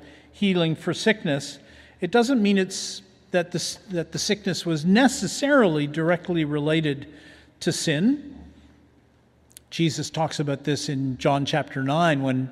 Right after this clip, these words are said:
Jesus and his disciples encounter a man who had been born blind, and his disciples say,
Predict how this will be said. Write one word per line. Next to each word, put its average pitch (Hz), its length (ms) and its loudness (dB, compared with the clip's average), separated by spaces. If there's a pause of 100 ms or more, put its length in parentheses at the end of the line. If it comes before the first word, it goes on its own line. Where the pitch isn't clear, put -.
Jesus 135 400 0
and 139 160 0
his 131 240 -4
disciples 147 640 -2
encounter 139 560 -2 (580)
a 151 80 -4
man 151 420 2
who 147 140 2
had 139 160 0
been 147 160 0
born 156 340 2
blind, 165 460 4
and 147 140 -2
his 143 160 -2
disciples 165 540 0
say, 156 420 0